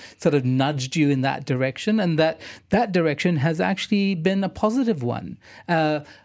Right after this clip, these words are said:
unfortunately, that's not always the case, right? Because, uh, one thing that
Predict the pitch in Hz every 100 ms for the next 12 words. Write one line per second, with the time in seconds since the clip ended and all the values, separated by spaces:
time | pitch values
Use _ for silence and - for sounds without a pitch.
0 | _ 196 180 - 370 339 208 170 165 220
1 | - 294 285 - 220 269 269 202 202 -
2 | 240 214 131 - 139 143 143 233 202 -
3 | - - - 180 180 165 277 339 269 175